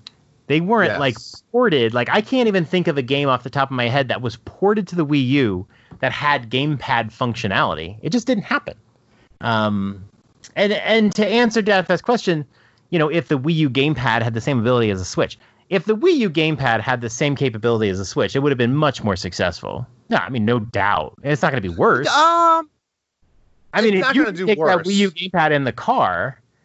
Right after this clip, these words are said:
Speaker 1: that's, that would have been huge,
Speaker 2: But,
Speaker 1: right?
Speaker 2: uh,
Speaker 1: Because
Speaker 2: would
Speaker 1: you were
Speaker 2: it
Speaker 1: still
Speaker 2: have been?
Speaker 1: playing games
Speaker 2: Because
Speaker 1: seven twenty p.
Speaker 2: at the s-, but at the same time, that's when the three D S was in its prime, right? So
Speaker 1: Yeah,
Speaker 2: I,
Speaker 1: but
Speaker 2: I,
Speaker 1: the the three D S wasn't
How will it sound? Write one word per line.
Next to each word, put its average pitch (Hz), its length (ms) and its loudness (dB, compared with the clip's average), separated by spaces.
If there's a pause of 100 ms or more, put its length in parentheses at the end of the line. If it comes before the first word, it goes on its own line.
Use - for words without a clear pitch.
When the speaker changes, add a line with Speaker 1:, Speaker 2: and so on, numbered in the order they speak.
Speaker 1:
that's, 220 320 0
that 190 260 -2
would 202 160 2
have 147 160 -2
been 170 260 0
huge, 302 920 -2 (320)
Speaker 2:
But, 302 120 -4
Speaker 1:
right? - 300 0
Speaker 2:
uh, - 40 -8
Speaker 1:
Because 202 260 -2
Speaker 2:
would 180 120 -10
Speaker 1:
you 185 120 -2
were 381 60 4
Speaker 2:
it 392 40 4
Speaker 1:
still 311 120 2
Speaker 2:
have 247 80 -2
been? - 80 -16
Speaker 1:
playing 202 280 0
games 170 220 2
Speaker 2:
Because 226 280 -2
Speaker 1:
seven 151 340 -4
twenty 135 260 -4
p. 226 60 -8
Speaker 2:
at 208 40 -12
the 110 260 -4
s-, 107 80 -12 (280)
but 180 140 -8
at 175 80 -12
the 160 80 -14
same 208 320 -10
time, 202 600 -10
that's 151 300 -2
when 185 120 -6
the 165 100 -4
three 160 240 -4
D 143 160 0
S 143 180 0
was 127 140 -4
in 117 80 -2
its - 180 -6
prime, - 640 -6 (580)
right? 110 380 0
So 180 340 0 (920)
Speaker 1:
Yeah, 156 220 2
Speaker 2:
I, 123 40 -2
Speaker 1:
but 139 140 -2
Speaker 2:
I, 110 40 -6
Speaker 1:
the 143 120 -4 (320)
the 123 160 -8 (120)
three 208 180 -2
D 151 60 4
S 151 160 0
wasn't 131 380 -4